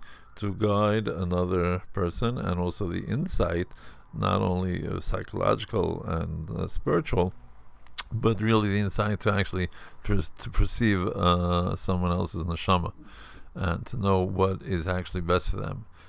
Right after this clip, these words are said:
This would also include, you know, in an i-, ideally, uh, the chachma that's not only foresight, but even a bit of ruach hakodesh, as it were. Not ju-,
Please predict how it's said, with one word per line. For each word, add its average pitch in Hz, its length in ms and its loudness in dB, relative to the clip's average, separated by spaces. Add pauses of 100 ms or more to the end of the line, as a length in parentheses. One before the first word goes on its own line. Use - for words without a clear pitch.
(200)
This 95 200 -2
would 92 100 -2
also 95 360 0
include, 101 640 4 (260)
you 87 120 -2
know, 87 180 -2
in 95 60 -4
an 78 400 -4 (240)
i-, - 140 -6
ideally, 92 480 0 (380)
uh, 90 400 0 (420)
the 85 300 0
chachma 95 800 2
that's 90 540 0
not 95 380 0
only 92 300 0
foresight, 117 800 0 (420)
but - 80 4
even 117 280 2 (100)
a 95 160 6
bit 95 240 2
of 87 160 0
ruach 101 320 6
hakodesh, 90 800 2 (180)
as 87 160 0
it 87 80 -2
were. 87 320 4 (420)
Not 95 360 0
ju-, 95 340 -2